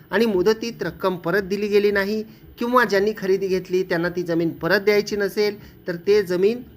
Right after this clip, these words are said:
दुसऱ्या कोणाला तरी विक्री करून टाकतात किंवा त्या मिळकतीमध्ये डेव्हलप करतात, कारण त्यांच्याकडं रजिस्टर खरेदी खत असतं, सातबाराचा उतारा असतो,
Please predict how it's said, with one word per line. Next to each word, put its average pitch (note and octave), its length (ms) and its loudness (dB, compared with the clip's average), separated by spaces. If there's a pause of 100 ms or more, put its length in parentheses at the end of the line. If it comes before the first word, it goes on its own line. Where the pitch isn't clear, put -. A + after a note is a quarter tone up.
दुसऱ्या F3 360 -2
कोणाला E3+ 420 -2
तरी F3 120 0
विक्री D#3 300 -2
करून C#3+ 260 -4
टाकतात C3+ 360 -12 (600)
किंवा G#3 320 4 (240)
त्या F3 80 -2
मिळकतीमध्ये F3+ 600 0
डेव्हलप E3+ 380 0
करतात, E3 400 -4
कारण G3 200 -2
त्यांच्याकडं G3+ 720 -2 (240)
रजिस्टर A3+ 520 0
खरेदी F3 300 0
खत F3 140 -4
असतं, E3 300 -4
सातबाराचा G3 580 -2
उतारा E3 300 -2
असतो, D3 400 -6